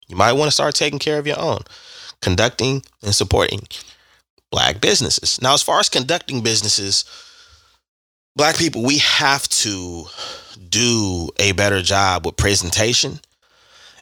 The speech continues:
and we have to do a better job with customer service. I don't know about you, but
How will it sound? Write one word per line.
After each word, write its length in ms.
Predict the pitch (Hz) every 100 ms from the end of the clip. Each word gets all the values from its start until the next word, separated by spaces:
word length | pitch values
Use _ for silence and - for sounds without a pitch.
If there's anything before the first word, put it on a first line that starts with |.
| _
and 440 | 107 117 113 107 95
we 140 | 110
have 300 | 98 120 135
to 100 | -
do 380 | 110 113 113 107 -
a 80 | 101
better 260 | 107 107
job 320 | 98 110 110 101
with 100 | -
customer 420 | 107 98 98 95
service. 580 | - 113 95 64 - - _ _ _ - - -
I 100 | 113
don't 140 | 135
know 140 | 143
about 400 | 131 120 104 -
you, 220 | 107 95 82
but 340 | 90 85 -